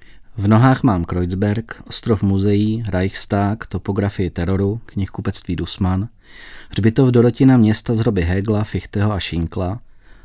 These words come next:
znášejícího se Miese, Friedricha a Friedricha a zase Friedricha. V hlavě míhání, těkání, překotné vrstvení obrazů.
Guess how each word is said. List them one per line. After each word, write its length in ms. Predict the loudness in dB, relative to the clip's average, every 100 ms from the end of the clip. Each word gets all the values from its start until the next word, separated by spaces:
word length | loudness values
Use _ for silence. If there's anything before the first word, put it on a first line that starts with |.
| -18 -4
znášejícího 720 | 0 0 2 0 0 2 2
se 180 | 0 -4
Miese, 540 | -4 -4 -4 -4 -4 -8 -18
Friedricha 800 | -20 -8 -6 -2 -2 -4 -4 -4
a 140 | -4 -8
Friedricha 640 | -6 -6 -6 -8 -8 -8
a 200 | -6 -6
zase 340 | -6 -6 -8
Friedricha. 600 | -10 -12 -12 -12 -14 -16 -20 -20 -20 -20 -20 -20 -20 -20 -20 -2
V 60 | 2
hlavě 220 | 6 6
míhání, 600 | 6 4 2 4 4 4
těkání, 580 | 2 -2 0 4 4 2
překotné 580 | 0 0 0 2 4 4
vrstvení 500 | 0 -2 0 2 0
obrazů. 580 | -2 0 -2 -4 -8